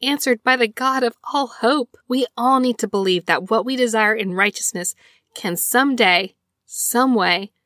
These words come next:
somehow yet be ours. <laughs> I don't know if you can tell, but I'm, like, bawling my eyes out here. Like, oh, that's so powerful. So, so powerful. So whatever it is that you hope for,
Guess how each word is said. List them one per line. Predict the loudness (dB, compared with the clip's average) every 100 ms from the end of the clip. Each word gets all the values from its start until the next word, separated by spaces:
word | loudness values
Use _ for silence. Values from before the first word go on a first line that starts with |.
| _
somehow | -10 -8 -4 -2 -4 -4 -4 -4 -6 _ _ _
yet | -8 -6 -8 _
be | -6 -4 -8 -10
ours. | -6 -4 -6 -10 -12 -14 _
<laughs> | -6
I | -6 -4 2 2
don't | 4 0
know | -2 -2
if |
you | -6
can | -4
tell, | 0 0
but | 0 -2
I'm, |
like, | -2 -4 _
bawling | -2 0 -4
my | -8 -6
eyes | -4 -2
out | -4 -6
here. | -8 -8 -10 -14 0
Like, | 2 2 -2 -4 -6
oh, | 2 6 8 8 6
that's | 2 4
so | 2
powerful. | 4 4 4 2 -2 -8 -10 _ -20 _
So, | -12 -4 -4
so | -2 0 -2
powerful. | 0 2 2 0 -8 -10 -20 -20 -20 -6
So | 0 2
whatever | 2 0 0 0
it |
is | 0 -2
that | -2
you | -2 -2
hope | -2 0 2 2
for, | -2 -2 -2